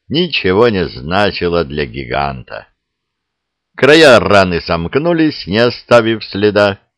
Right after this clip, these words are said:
и лишь лужи, смешанной с нойтом ядовитой крови, доказывали, что заряд попал в цель. Шаран стоял, бессильно опустив руки.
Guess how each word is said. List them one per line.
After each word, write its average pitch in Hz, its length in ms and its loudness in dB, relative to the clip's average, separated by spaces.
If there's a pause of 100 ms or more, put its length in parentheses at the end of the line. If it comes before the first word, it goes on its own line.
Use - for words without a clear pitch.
(580)
и 214 80 2
лишь 135 280 2
лужи, 147 500 2 (320)
смешанной 107 760 0
с - 160 -16
нойтом 87 440 -2
ядовитой 80 600 -4
крови, 113 480 -2 (300)
доказывали, 60 1080 -4
что - 240 -2
заряд 95 420 0
попал 82 400 -2
в - 100 -18
цель. - 380 -10 (1120)
Шаран 90 720 2 (340)
стоял, 98 640 2
бессильно 90 600 -4
опустив 78 520 -10
руки. 71 560 -10